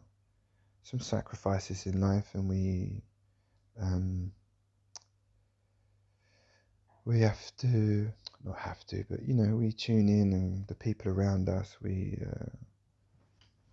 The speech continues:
we compromise here and there, but I think fundamentally you still feel like you're on your path,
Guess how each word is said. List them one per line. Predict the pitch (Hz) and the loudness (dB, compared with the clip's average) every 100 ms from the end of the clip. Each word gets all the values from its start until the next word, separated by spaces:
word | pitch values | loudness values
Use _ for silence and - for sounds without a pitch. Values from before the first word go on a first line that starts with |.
| _ - | _ -8
we | 123 | -4
compromise | - 117 - 113 104 98 | 2 2 4 4 4 4
here | 107 104 | 4 6
and | 98 | 6
there, | 107 101 | 4 2
but | - | -2
I | |
think | 98 113 110 | -4 -6 -2
fundamentally | 110 104 98 104 104 98 | 2 4 6 4 2 -2
you | 95 | -6
still | - - 107 | -8 -2 0
feel | 101 95 | 0 -2
like | 95 90 | 0 0
you're | 107 95 | 0 0
on | 92 | 0
your | 92 | -2
path, | - 92 85 - | 0 0 0 -6